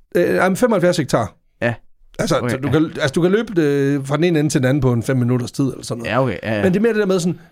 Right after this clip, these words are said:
Speaker 1: folk har, er
Speaker 2: Ja, det
Speaker 1: vitterligt
Speaker 2: kunne du, hvis ikke din diæt var kokos.
Speaker 1: Ja,
Speaker 2: Nu, nu,
Speaker 1: præcis.
Speaker 2: nu kan du løbe det på fire timer.
Speaker 1: <laughs> Præcis. Nå, men det der med, at man siger sådan, det lyder sindssygt at sige, at fem er en succes,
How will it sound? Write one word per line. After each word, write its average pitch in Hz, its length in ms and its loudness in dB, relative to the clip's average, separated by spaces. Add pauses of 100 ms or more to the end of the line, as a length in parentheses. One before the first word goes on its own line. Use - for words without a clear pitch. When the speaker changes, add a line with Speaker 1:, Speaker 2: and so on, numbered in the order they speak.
(280)
Speaker 1:
folk 214 240 0
har, 170 100 4
er - 120 -2
Speaker 2:
Ja, 165 60 4
det 151 80 0
Speaker 1:
vitterligt 185 200 4
Speaker 2:
kunne 190 120 6
du, 175 40 0
hvis 139 160 0
ikke 147 140 0
din 131 160 0
diæt 123 300 0
var 107 60 -6
kokos. 131 420 -4
Speaker 1:
Ja, 175 40 6
Speaker 2:
Nu, 165 180 4
nu, 131 100 2
Speaker 1:
præcis. 147 260 2
Speaker 2:
nu 165 100 2
kan 160 100 2
du 147 60 0
løbe 147 300 2
det 104 80 -10
på 123 340 -2
fire 147 260 -2
timer. 135 460 -2
Speaker 1:
<laughs> - 60 -20
Præcis. 156 540 -4
Nå, - 60 2
men 170 140 0
det 208 100 2
der 214 60 4
med, 208 100 0
at 202 60 0
man 196 60 0
siger 185 160 -2
sådan, 175 180 -6
det 196 120 0
lyder 202 240 2
sindssygt 160 400 0
at 127 80 0
sige, 156 180 2
at 147 80 -2
fem 170 200 0
er 127 40 2
en 120 60 2
succes, 139 420 -2